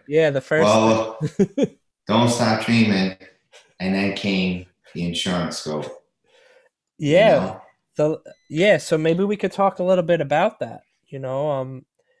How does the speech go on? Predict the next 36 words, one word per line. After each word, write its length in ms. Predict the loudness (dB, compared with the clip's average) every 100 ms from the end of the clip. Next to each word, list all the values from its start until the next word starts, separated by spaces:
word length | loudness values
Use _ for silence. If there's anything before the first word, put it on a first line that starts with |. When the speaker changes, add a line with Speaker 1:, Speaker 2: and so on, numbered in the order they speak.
| _ _ _ _
Speaker 1:
you 120 | -8 -2
know, 100 | -2
you 220 | 0 -2
were 60 |
killing 440 | -2 0 2 2 0
it 220 | -2 -4 _ _ _ _
where, 340 | -4 -2 -2 -6 -14 -12
at 220 | -4 -4 -4
your 100 | -10
career, 540 | -6 -4 -4 -4 -8 _ _ _ _
you 320 | -20 -14 -10
know, 160 | -6 -8
a 40 |
few 260 | -8 -10 -8
years, 320 | -6 -6 -8 -14 -20 -20 _
several 380 | -6 -4 -4 -4
years 300 | -4 -6 -8
ago, 320 | -4 -4 -4 _ _ _ _ _ _ _ _ -8
and 180 | -6 -6
you 100 | -6
kinda 300 | -6 -6 -6
just, 280 | -8 -12 -16 -18 -20 _ _ _ -4
at 160 | -2
a 40 | 0
point 340 | 0 2 2
where 120 | 2
anyone 360 | 2 0 -2 -4
coulda 220 | -4 -4
kinda 300 | -2 -4 -2
got 220 | -2 -2
comfortable, 420 | -4 -8 -6 -10 -8
been 140 | -8
like, 200 | -6 -8
"Yo, 140 | -6 -6
I'm 120 | -8
doing, 380 | -12 -12 -12